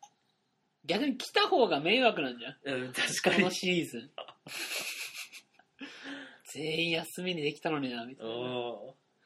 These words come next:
Speaker 2: ー。
Speaker 1: ぐらいね。あの、前にさ、九月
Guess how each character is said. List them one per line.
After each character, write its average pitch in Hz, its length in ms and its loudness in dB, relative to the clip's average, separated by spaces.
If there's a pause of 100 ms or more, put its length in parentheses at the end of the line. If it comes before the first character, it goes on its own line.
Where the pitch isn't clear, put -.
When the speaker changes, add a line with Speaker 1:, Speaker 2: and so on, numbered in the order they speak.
(380)
Speaker 2:
ー。 - 60 -14
Speaker 1:
ぐ 170 100 -2
ら 160 160 2
い 110 120 -6
ね。 123 180 -16 (540)
あ 143 80 -2
の、 135 240 2
前 185 320 2
に 190 140 0
さ、 - 300 4
九 240 140 -2
月 160 720 4